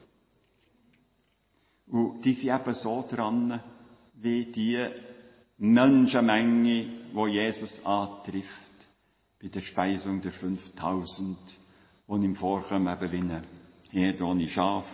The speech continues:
wie Schaf ohne Hirt. Und er findet die natürlich auch,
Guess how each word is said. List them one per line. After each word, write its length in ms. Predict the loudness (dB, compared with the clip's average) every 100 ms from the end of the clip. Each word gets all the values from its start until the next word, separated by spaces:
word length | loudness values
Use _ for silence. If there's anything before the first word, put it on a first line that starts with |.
| -18 -10
wie 100 | -6
Schaf 340 | -2 -2 -2 -2
ohne 260 | -2 -2
Hirt. 280 | -2 -4 -4 -8 -18 -18 -20 _ _ _ _ _ _ _ _ _ _ _ _ _ _ _ 0
Und 300 | 6 6 4 -6 -16 -8
er 100 | -6
findet 460 | 6 8 8 4 0
die 200 | 4 4
natürlich 720 | 2 -4 -4 -4 -4 -6 -10
auch, 360 | -8 -6 -6